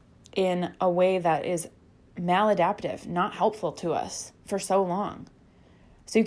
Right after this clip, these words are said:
had to give your body time to adjust and go, "Thank you. <laughs> You know, I've been waiting for you to have this healthy routine, and now we can finally get some restful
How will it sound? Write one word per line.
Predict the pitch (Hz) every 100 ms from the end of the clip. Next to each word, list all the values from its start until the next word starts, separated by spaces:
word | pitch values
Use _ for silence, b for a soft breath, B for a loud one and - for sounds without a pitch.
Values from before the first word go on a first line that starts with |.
| 226
had | 262
to | 269
give | 202 208
your | 196
body | 175 220 262
time | - 196 190
to | 214 202 -
adjust | 180 165 220 262 -
and | 170
go, | 175 165 156 -
"Thank | 185 277 -
you. | 226 226 262
<laughs> | - -
You | 226 247
know, | 254 277 302 B B -
I've | 185
been | 214
waiting | 202 254 330 262 285 277
for | - 220
you | 208 208 202
to | 202 196
have | 196 185 180 -
this | 180 180
healthy | 180 180
routine, | 170 170 180 165 185
and | - 180
now | 180 208
we | 214
can | 190 180
finally | 185 180 170
get | 170 151
some | 165
restful | 151 156 - -